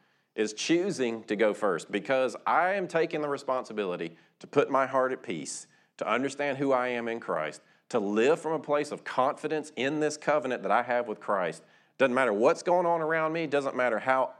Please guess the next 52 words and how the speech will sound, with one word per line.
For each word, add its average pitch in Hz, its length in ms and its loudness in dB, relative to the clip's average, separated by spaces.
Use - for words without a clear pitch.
unhappy 139 520 0
this 160 180 -2
person 156 380 -2
is, 156 200 -2
doesn't 107 220 -6
matter 107 240 -2
how, 127 320 2
you 117 120 0
know, 101 300 4
difficult 170 600 2
they 127 180 4
are 160 300 4
to - 120 -2
live 135 280 4
with 180 420 2
or 95 260 2
whatever, 127 600 2
I 170 340 6
am 127 140 -2
first 143 680 2
gonna 113 160 0
make 104 200 0
sure 104 180 -2
that 87 100 -2
I'm 85 140 -4
at 67 100 -12
peace. - 400 -12
And 110 100 2
I'm 190 200 2
telling 285 320 0
you, 85 160 -4
and 117 160 -2
some 156 140 0
of 208 100 -4
you 160 80 2
have 151 80 0
experienced 139 640 -2
this, 87 220 -2
when 90 180 -6
you 165 260 -2
choose 233 380 -4
peace, 240 380 -2
when 110 160 -4
you 123 180 0
choose 185 420 -2
to - 120 0
understand 160 440 -2
who 165 80 0
you 175 200 -2
are 160 200 2
in 156 80 -4
Christ, 165 540 -4